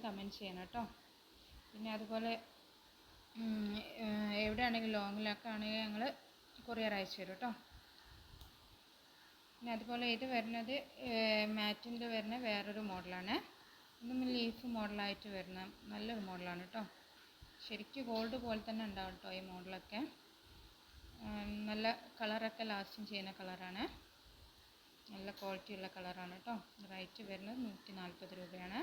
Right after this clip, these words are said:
നല്ല ഭംഗിയുള്ള മോഡലാണ് കേട്ടോ. ഇതൊക്കെ ആവശ്യമുണ്ടെങ്കിൽ കമന്റ് ചെയ്യണം കേട്ടോ. പിന്നെ അതുപോലെ ഇത് വരുന്നത് ഹാർട്ട് ഷേപ്പ്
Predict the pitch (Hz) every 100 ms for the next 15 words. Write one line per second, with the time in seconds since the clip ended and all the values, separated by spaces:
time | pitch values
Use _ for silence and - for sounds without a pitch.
0 | - - - - - - - - - -
1 | - - 214 202 196 196 196 208 202 190
2 | 180 175 180 180 190 240 208 - - -
3 | - - - - - 233 247 220 220 -
4 | 226 226 262 233 196 190 - 190 180 180
5 | 233 220 - - - - - - 226 214
6 | 214 220 220 240 220 240 226 214 214 247
7 | 254 208 202 - 220 208 208 214